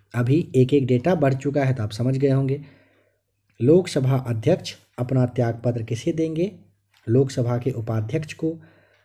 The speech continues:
भारत में किसी राज्य को विशेष राज्य का दर्जा किस फॉर्मूले के आधार पर दिया जाता है?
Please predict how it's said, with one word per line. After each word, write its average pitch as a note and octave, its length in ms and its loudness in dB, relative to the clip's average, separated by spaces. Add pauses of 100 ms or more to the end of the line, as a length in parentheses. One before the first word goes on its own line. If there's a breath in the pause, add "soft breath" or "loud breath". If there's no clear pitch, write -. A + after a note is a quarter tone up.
(140)
भारत C3+ 380 0
में B2+ 260 -4 (180)
किसी C3+ 220 -2
राज्य D3+ 340 -2
को C#3+ 140 -2
विशेष D#3 400 -2
राज्य C3 260 0
का B2+ 140 -2
दर्जा A#2+ 360 -2
किस D3+ 320 -4
फॉर्मूले C3 440 2
के D3 140 -2
आधार B2 420 -2
पर D3 220 0
दिया A2 240 -2
जाता G#2 280 -8
है? G2+ 400 -10